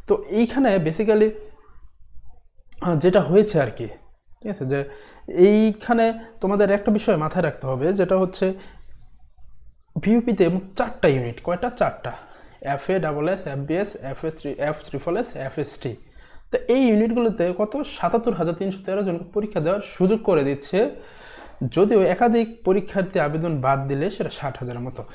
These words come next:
তো basically তোমাদের এইখানে যদি তোমরা, মোটামুটি ষাট হাজার স্টুডেন্টের পরীক্ষা দিচ্ছে, এর মধ্যে অনেকেই হচ্ছে একাধিক ইউনিটের পরীক্ষা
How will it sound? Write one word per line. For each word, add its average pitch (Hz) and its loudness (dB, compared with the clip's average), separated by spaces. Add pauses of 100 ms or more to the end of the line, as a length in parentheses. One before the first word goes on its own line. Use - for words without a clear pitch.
(140)
তো 240 2
basically 247 2
তোমাদের 254 0 (500)
এইখানে 254 0 (380)
যদি 196 4
তোমরা, 202 6
মোটামুটি 240 4
ষাট 208 0
হাজার 226 4
স্টুডেন্টের 170 0
পরীক্ষা 170 0
দিচ্ছে, 147 2
এর 202 6
মধ্যে 170 2
অনেকেই 165 0
হচ্ছে 165 -4
একাধিক 170 -2
ইউনিটের 139 -2
পরীক্ষা 151 -2